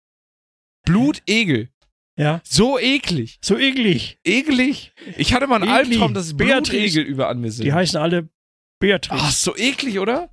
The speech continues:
Speaker 2: Beatrice
Speaker 1: Blutegel
Speaker 2: eklig.
Speaker 1: sind crazy eklig. Was würdest du taken? Ich würd die Wüste taken.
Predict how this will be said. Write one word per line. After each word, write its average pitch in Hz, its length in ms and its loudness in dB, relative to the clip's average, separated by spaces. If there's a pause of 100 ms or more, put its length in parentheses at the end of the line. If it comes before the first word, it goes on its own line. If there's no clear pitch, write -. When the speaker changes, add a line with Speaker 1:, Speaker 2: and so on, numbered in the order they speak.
Speaker 2:
Beatrice 175 480 -2
Speaker 1:
Blutegel 139 400 0
Speaker 2:
eklig. 113 120 -4
Speaker 1:
sind 113 160 -10
crazy 113 300 -4
eklig. 110 340 -10
Was 160 160 0
würdest 233 240 -4
du 226 100 -2
taken? 123 400 -4 (100)
Ich - 140 -10
würd 165 120 -4
die 147 80 -2
Wüste 147 300 -4
taken. 113 320 -8